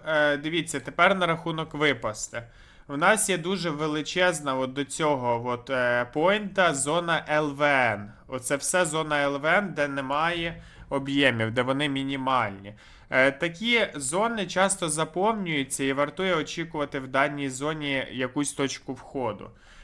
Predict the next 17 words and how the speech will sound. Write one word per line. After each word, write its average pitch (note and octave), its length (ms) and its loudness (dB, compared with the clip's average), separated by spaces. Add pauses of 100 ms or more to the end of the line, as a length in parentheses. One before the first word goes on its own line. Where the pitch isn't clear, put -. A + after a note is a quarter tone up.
(160)
Тобто, F#3 540 4 (240)
єдиний G3+ 460 2
прикол, F3+ 560 0
що C#3+ 200 -4
якщо F3 420 0
от C#3 160 0
ми D#3+ 200 -4
будемо C#3 460 -4
йти C3+ 240 -4
нижче C#3+ 440 -4
за B2 180 4
от B2 200 -2
оце, C3 400 0
ці D3 220 -6
от B2+ 240 -6
лоя, C#3 460 4
да, C#3 400 0